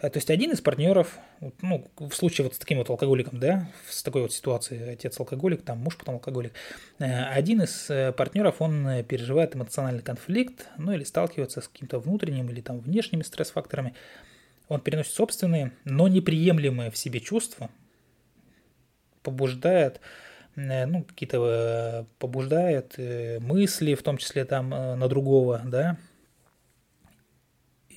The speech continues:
и тот другой принимает их как данность. Таким образом, оба партнёра вступают в своего рода, э, невротический сговор. То есть один человек себе там напридумал, забрал с прошлого,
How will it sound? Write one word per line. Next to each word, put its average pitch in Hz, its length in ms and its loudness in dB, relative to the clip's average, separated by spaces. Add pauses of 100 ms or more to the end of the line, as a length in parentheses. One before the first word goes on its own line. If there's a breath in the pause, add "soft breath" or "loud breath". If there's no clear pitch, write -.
(100)
и 156 380 -6
тот 165 200 0
другой 165 280 2
принимает 160 360 2
их 165 60 -4
как 143 160 -6
данность. 123 440 -4 (260)
Таким 214 260 2
образом, 180 440 4
оба 185 200 2
партнёра 143 480 0
вступают 160 520 -2
в - 40 -12
своего 135 260 -2
рода, 143 280 0 (880 loud breath)
э, 127 280 2
невротический 139 600 -2
сговор. 123 500 2
То - 1000 -20
есть - 80 -6
один 185 160 2
человек 160 260 0
себе 143 200 -6
там 131 140 -2
напридумал, 208 760 0
забрал 135 440 0
с - 100 -14
прошлого, 190 640 0